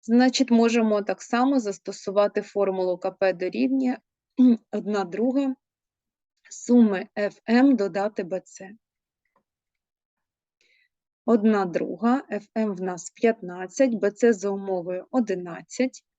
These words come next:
двадцять шість пополам, тринадцять сантиметрів.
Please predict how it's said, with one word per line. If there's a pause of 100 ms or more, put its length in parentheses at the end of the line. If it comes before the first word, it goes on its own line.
(600)
двадцять
шість
пополам, (140)
тринадцять
сантиметрів.